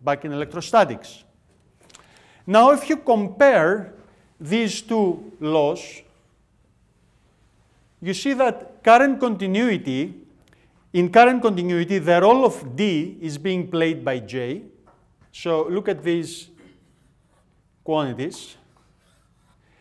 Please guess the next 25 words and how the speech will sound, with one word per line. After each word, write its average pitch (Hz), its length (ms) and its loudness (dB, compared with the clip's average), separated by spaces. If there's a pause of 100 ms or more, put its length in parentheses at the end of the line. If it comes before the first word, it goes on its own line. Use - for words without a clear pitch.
(300)
And 196 200 0
then 262 480 2
the 190 220 6
role 247 220 8
of - 120 0
rho 214 260 4
sub 160 360 -2
V, 196 240 0
now 175 240 2
it 196 140 -2
is 170 120 -6
on 165 140 -2
the 143 320 -4
right-hand 202 460 2
side. 156 420 2
I 180 100 -4
can 185 200 -4
put 185 180 -8
this 262 240 -6
on 240 80 -2
the 170 140 2
right-hand 147 340 -2
side 139 300 -2
as 123 120 -8
well 160 520 0